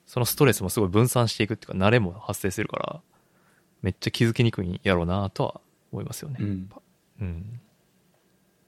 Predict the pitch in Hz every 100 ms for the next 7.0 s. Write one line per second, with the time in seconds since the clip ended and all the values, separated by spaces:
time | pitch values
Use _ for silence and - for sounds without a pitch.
0 | _ _ _ _ _ _ - 101 90 117
1 | 92 - 104 95 - - 104 - - -
2 | _ _ _ _ _ - 104 87 92 -
3 | 120 113 110 107 104 175 _ _ _ _
4 | _ _ - 101 95 101 151 190 143 -
5 | 113 101 104 90 - 95 92 - - 110
6 | 95 98 95 98 98 - - - - 120